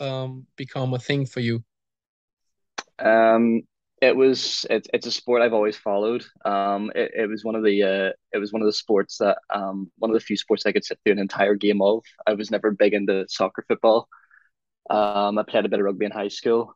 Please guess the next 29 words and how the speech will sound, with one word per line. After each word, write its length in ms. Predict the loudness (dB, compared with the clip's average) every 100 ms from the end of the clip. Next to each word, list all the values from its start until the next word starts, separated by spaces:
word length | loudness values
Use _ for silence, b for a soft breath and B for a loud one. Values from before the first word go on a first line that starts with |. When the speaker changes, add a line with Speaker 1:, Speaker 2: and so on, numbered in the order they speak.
| -4
Speaker 2:
Um, 320 | -2 -2 -6
so 540 | -4 0 2 0 -2 -4
when 240 | -4 -2
I, 220 | -4 -2
uh, 220 | -2 -2 -4 -8 _ -2
got 180 | 0 0
out 80 |
of 80 | -2
secondary 400 | -6 -6 -6 -10
school, 400 | -6 -2 -2 -2 _
um, 360 | -6 -4 -4 -4
I 60 | -4
had 140 | 0
a 40 | 2
lot 200 | 2 0
more 120 | -4
free 200 | -4 -6
time 180 | -2 -2
in 80 | 0
my 120 | -2
hands, 320 | -2 -4 -4
just 180 | -6 -6
with 80 | 0
the 80 |
way 100 | 2
my 140 | 2 0
classes 400 | 0 0 -2 0
worked. 240 | 0 0 -14 -12 -2
Um, 480 | 0 0 -2 -6